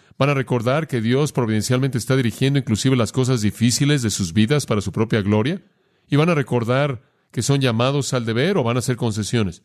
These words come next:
Si actúan como hombres, van a ser fuertes y valientes.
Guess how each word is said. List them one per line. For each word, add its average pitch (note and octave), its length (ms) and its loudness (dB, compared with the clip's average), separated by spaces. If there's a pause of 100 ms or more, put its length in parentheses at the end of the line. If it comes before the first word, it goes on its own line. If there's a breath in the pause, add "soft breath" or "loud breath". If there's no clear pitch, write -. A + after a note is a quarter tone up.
(300 soft breath)
Si - 120 -4
actúan D#3 440 0
como C3 260 0
hombres, F#3 320 0
van C3+ 120 0
a C3+ 60 0
ser C3+ 160 0
fuertes B2+ 360 -4
y B2 40 0
valientes. A#2 480 -2